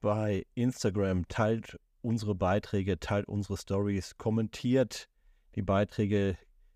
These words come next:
tretet mit uns in Interaktion. Ähm,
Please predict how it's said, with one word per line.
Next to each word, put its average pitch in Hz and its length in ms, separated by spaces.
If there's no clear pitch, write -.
tretet 123 420
mit 98 120
uns 113 200
in 98 80
Interaktion. 95 880
Ähm, 90 380